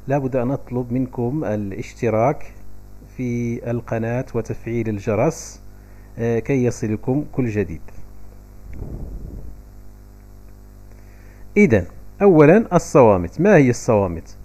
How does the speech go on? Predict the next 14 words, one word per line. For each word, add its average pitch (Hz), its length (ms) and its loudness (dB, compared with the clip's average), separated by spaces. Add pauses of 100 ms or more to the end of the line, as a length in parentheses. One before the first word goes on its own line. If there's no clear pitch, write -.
(800)
الصما-، 208 580 2
الصوامت 143 800 2 (120)
هي 143 320 2
نتاج 156 840 2 (420)
لتحريك 147 880 0 (600)
أعضاء 143 440 2
النطق 139 400 0 (480)
و، 143 140 2 (360)
آه، 127 680 -4 (440)
اعتراض 147 520 2
كلي 151 440 0
أو 135 120 4
جزئي 147 460 -2
للهواء 131 520 4